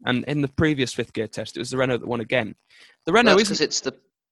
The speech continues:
Speaker 2: isn't it the best, uh, front-wheel drive hatch around the Nürburgring, isn't it?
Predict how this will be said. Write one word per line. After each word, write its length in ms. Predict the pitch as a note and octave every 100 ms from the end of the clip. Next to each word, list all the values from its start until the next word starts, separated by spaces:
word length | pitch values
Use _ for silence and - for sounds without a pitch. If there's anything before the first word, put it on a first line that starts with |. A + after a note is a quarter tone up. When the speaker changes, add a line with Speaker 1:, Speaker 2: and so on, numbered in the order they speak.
| _ -
Speaker 2:
isn't 180 | D3+ D#3+
it 100 | -
the 80 |
best, 800 | - D3+ C#3+ - - - - - -
uh, 440 | A#2+ B2+ B2 A#2+ A2+
front-wheel 440 | - C3 A#2+ B2+
drive 280 | B2+ A#2+ A#2
hatch 280 | A2+ - -
around 200 | A2+ G#2+
the 80 | A2+
Nürburgring, 520 | A#2+ G#2+ G#2 G2+ G2+
isn't 180 | -
it? 120 | B2+